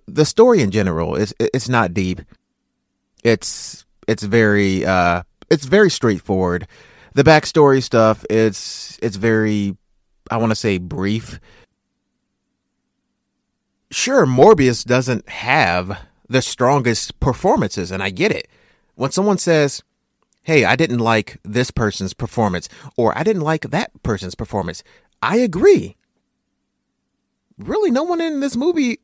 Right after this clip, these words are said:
had a really strong performance. Jared Leto was pretty cool. Uh, Laxia's Crown was pretty cool. Everyone else was average to really not good.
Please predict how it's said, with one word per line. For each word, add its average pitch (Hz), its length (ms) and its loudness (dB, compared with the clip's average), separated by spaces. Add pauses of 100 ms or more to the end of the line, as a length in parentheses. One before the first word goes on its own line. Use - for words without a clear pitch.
(120)
had 220 240 -6
a 202 80 0
really 214 400 0 (480)
strong 214 500 2
performance. 180 560 2
Jared 101 280 -4
Leto 202 220 -4
was 117 160 -4
pretty 95 200 -6
cool. 98 380 -4 (340)
Uh, 87 280 -4 (200)
Laxia's 110 540 0
Crown 156 340 -6
was 113 120 -2
pretty 92 260 -6
cool. 98 380 -4 (680)
Everyone 156 380 0
else 214 340 0
was 101 460 -4 (920)
average 123 640 0 (180)
to 143 460 -2 (440)
really 151 300 0
not 214 240 -2
good. 175 380 -2